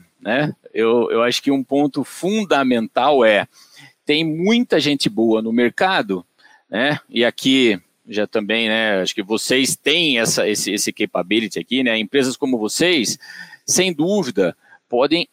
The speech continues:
acelerar de uma maneira muito significativa. Eu acho que se, é, é, é, eu, o principal conselho que eu daria é, busque ajuda, pegue referência de empresas que realmente podem ajudar você a encurtar o tempo,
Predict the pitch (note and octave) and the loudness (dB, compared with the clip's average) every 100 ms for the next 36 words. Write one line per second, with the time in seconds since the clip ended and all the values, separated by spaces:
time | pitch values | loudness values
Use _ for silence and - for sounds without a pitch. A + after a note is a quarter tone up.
0 | _ D3 E3+ - F3+ F#3 E3 B2+ E3 A3+ | _ -4 -2 0 2 2 4 2 0 -2
1 | B3+ _ _ _ _ _ A#2+ C#3 C#3 D3 | -6 _ _ _ _ _ -2 0 2 2
2 | F3 - D3+ E3 G#3+ D4+ E4+ - - B3 | 0 -2 -6 -2 0 0 -2 -4 -2 -2
3 | G3+ G3 - F3 - C3 A2+ A2+ C3+ D#3 | 0 0 2 0 2 2 4 4 4 2
4 | - - F3 D#3+ A2 - _ _ - B2+ | 0 2 4 4 2 -4 _ _ -4 0
5 | C3+ C3 - B2 A2+ G#2+ G2+ A#2 A2 G#2+ | 2 2 2 0 2 2 2 -2 -6 -12
6 | - C#3+ C#3 C#3+ - - D3+ G3 G#3+ - | -8 -4 -2 -4 -4 -4 0 0 -2 -2
7 | G3 - - D#3+ D3 D3+ C3 A#2+ C#3 E3 | -2 -2 0 2 2 0 0 2 4 4
8 | B2+ B2 A#2+ - _ _ C#3+ F#3+ E4 - | 4 2 0 -6 _ _ _ -4 -2 0
9 | G4+ G3 A3 A3 A#2 - D3+ F#3+ G3 - | -2 0 -2 0 -2 0 -2 2 0 0
10 | E3 D#3+ F#3+ F3+ D#3 D#3 - D#3 G3+ F#3+ | 0 0 0 0 0 -2 -2 2 4 4
11 | D3+ - D#3+ D#3 E3 F3 - - D3+ E3+ | 0 0 0 0 0 -4 -6 -2 -2 0
12 | E3+ D#3 D3+ D#3 E3 - F3+ F3+ G#3 C#4 | -2 -2 -2 0 -2 0 0 0 -4 -4
13 | F#4+ F#4 - - E3 A#3+ G3+ - F2 - | 0 0 -2 -4 -2 0 -2 -2 -4 -6
14 | _ | _